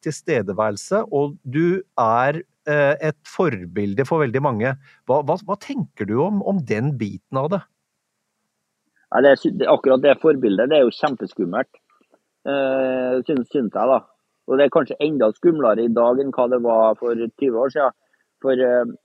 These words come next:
Speaker 2: for, eh, jeg tror det er veldig mange som lever livet sitt på nettet, og, så du skal være veldig forsiktig hvis du, hvis du har en del følgere med både hva du, hva du sier og gjør, fordi,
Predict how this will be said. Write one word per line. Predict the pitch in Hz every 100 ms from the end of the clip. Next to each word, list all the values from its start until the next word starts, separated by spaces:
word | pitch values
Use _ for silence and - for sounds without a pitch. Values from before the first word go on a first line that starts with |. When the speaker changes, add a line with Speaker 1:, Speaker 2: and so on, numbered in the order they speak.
| 117
Speaker 2:
for, | 123
eh, | 120 120 117 117 113
jeg | 110 - _ _ _ _ _ _ _ _ _ _ _ _
tror | 123
det | 135
er | 147
veldig | 156 113
mange | 123 135 101
som | 110
lever | 120 127 101 110
livet | 117 87 -
sitt | 92
på | -
nettet, | 127 - - 104
og, | 123 123 123 120 120 120 117 113 113 117
så | 131
du | 143
skal | - 156
være | 147 151 160
veldig | 170 175 127
forsiktig | 110 113 165 - 120
hvis | 131 131 -
du, | 147 143 139 135 135 110 92 - - _ _
hvis | - 131 -
du | 127
har | 117 117 131
en | 127
del | 120 120
følgere | 135 131 107 87 104
med | 117 117 120 - _ _ _ -
både | 131 107
hva | 123
du, | 120 117 _
hva | - 123
du | 123
sier | _ 131 131 147
og |
gjør, | 139 127 123
fordi, | 135 131